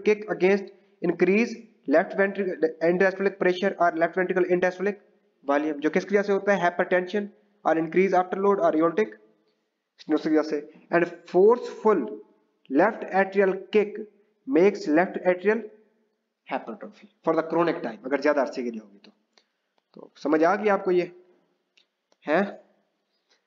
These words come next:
अच्छा, एस वन,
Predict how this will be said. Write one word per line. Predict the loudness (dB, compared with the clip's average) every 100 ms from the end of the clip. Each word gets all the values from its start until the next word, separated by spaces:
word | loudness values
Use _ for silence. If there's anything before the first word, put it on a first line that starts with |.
| _ _ -10
अच्छा, | -6 -4 -4 -6 -18 -20 _ _ _ _ -20 -20 _ -2
एस | -2 0
वन, | 0 0 -2 -8